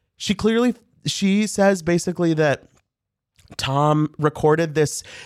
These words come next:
the, the FaceTime that, you know, initially Ariana saw, and then it was, you know, this, how this information got out. She says that Tom recorded that without her consent, and then Ariana saw it, and then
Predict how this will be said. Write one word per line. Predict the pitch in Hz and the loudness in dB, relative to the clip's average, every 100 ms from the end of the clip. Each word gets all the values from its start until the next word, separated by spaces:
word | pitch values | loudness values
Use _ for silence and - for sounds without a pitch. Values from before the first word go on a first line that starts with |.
| - | 0
the, | 185 | 0
the | - 175 | 0 -6
FaceTime | 190 202 214 - 190 185 185 | -2 0 -2 -2 0 0 0
that, | 160 147 | -2 0
you | 151 | 0
know, | 143 | 0
initially | - 143 147 - 151 143 139 135 - _ _ _ - | 0 0 -2 0 0 2 2 -2 -6 _ _ _ -2
Ariana | 143 139 135 131 | 0 2 0 -2
saw, | 180 170 165 160 | 0 2 2 2
and | 147 | 2
then | 135 131 | 0 0
it | |
was, | 120 127 - - - | 0 -2 -4 -12 -12
you | 69 135 | -4 0
know, | 123 | 0
this, | 82 135 143 | 2 0 0
how | 135 143 139 | 0 0 2
this | 139 | 0
information | - 143 143 143 139 139 | -2 -2 0 0 0 -2
got | 131 147 | 0 0
out. | 165 139 - - _ _ _ | 0 0 -6 -20 _ _ _
She | - 233 | -4 -2
says | - 226 247 | 0 0 0
that | 294 262 | -4 -2
Tom | 165 180 | 0 2
recorded | 202 - 156 160 127 | 0 0 2 2 2
that | 123 | 0
without | 139 131 139 127 | 0 0 2 0
her | 135 | -2
consent, | 135 127 165 143 131 143 | -2 0 2 2 0 0
and | 135 | 2
then | 131 127 | 2 0
Ariana | 135 135 139 135 156 | 0 2 2 2 0
saw | - 117 120 | 0 0 2
it, | 151 - | 0 0
and | 143 | 0
then | 135 127 | 2 0